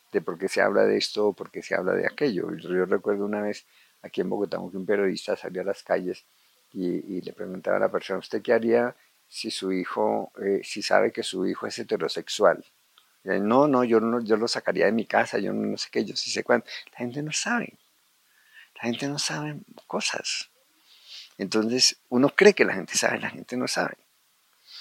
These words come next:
Y cuando la, la, la persona, la persona no tiene por qué se está identificando yo esto, yo aquello. O, por ejemplo, cuando hay un diagnóstico, tú no tienes por qué decir a nadie que tú tienes un diagnóstico, punto.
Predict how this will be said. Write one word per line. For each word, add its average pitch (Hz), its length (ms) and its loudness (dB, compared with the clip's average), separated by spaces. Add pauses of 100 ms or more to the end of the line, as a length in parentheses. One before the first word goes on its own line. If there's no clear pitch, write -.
(240)
Y 113 120 2
cuando 107 320 6
la, 101 120 6
la, 107 200 4
la 92 400 0
persona, 120 600 0
la 107 120 4
persona 123 300 0
no 139 80 2
tiene 139 200 0
por 131 140 -4
qué 147 80 -16
se - 140 -8
está - 320 -2
identificando 110 880 -2
yo 107 180 0
esto, 110 260 0
yo 107 160 2
aquello. 110 380 -4 (400)
O, 98 180 6
por 95 160 -2
ejemplo, 98 240 0
cuando 104 220 0
hay 92 80 0
un 95 160 -2
diagnóstico, 110 560 -2
tú - 160 -10
no 101 120 -4
tienes 113 180 -4
por 113 140 -8
qué 98 80 -2
decir 110 200 -4
a 107 80 -4
nadie 107 300 -4
que 120 80 -4
tú - 100 -14
tienes - 380 -6 (280)
un 117 280 -4
diagnóstico, 120 640 -6
punto. - 460 -4